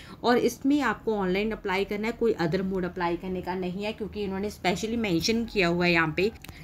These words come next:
कि किसी और मोड से आपको इसके लिए अप्लाई नहीं करना है। हर एक चीज़ को मैं आपको यहाँ पे प्रॉपरली गाइड करूँगी,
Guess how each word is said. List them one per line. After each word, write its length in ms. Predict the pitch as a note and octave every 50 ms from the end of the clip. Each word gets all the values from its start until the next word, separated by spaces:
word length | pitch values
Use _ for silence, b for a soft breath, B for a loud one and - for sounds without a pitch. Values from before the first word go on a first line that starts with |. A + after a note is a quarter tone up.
| B -
कि 100 | B3+ B3+
किसी 300 | B3 C4 A#3+ A#3+ C4 A#3
और 220 | G3 G3 G#3+ A3
मोड 220 | A3+ G#3+ G3 F#3 F3+
से 160 | - - G#3
आपको 300 | G3 F3+ E3 E3+ - F#3
इसके 260 | F3+ F3+ - F#3 F3+
लिए 120 | F3+ F3+ F3+
अप्लाई 420 | F3 F3 - F3 E3 D#3 F3+ G#3+
नहीं 360 | A3+ A3 F#3+ E3+ F3+ F3 E3
करना 260 | E3 D#3+ D3+ D#3 D3
है। 80 | C#3+ C#3+ B B B B B -
हर 140 | B3 C4+ C4+
एक 120 | D4+ D4+ D4+
चीज़ 260 | - B3 A3+ A3+ -
को 120 | - A#3+
मैं 120 | A#3+ A#3+ A3
आपको 220 | G#3+ - A3 A3
यहाँ 200 | A3 G#3+ G3 G3 G3+
पे 120 | G#3+ A3
प्रॉपरली 640 | A3 - - - G#3 F#3 F3 F3 - G#3 G#3 G#3+ A3
गाइड 340 | F#3+ F3 F3+ E3 E3+ F3+ F3+
करूँगी, 500 | - G#3 F#3 F3+ F3 F3 E3+ G3 G#3+ A3+